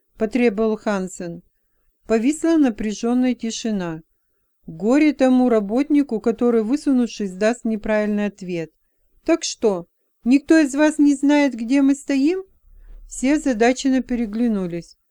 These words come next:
Дыра уходит сквозь фундамент прямиком в один из трёх стволов, на которых установлена наша станция. «Судя по всему, это дерево не сплошное», продолжил Хансен.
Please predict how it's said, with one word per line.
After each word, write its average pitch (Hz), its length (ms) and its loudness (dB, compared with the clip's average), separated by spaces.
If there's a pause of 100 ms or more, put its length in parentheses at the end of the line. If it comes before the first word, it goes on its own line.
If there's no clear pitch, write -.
(320)
Дыра 269 460 2
уходит 277 540 0
сквозь 262 340 -4
фундамент 254 680 0
прямиком 247 580 0
в 247 60 -2
один 240 300 0
из 233 140 -4
трёх 233 260 -4
стволов, 208 560 -4 (340)
на 220 120 -2
которых 262 480 -2
установлена 240 760 -2
наша 247 360 -4
станция. 185 720 -10 (500)
«Судя 302 400 0
по 294 160 -2
всему, 302 560 0
это 262 300 0
дерево 285 440 0
не 220 180 0
сплошное», 220 800 -6
продолжил 208 600 -2
Хансен. 269 640 -6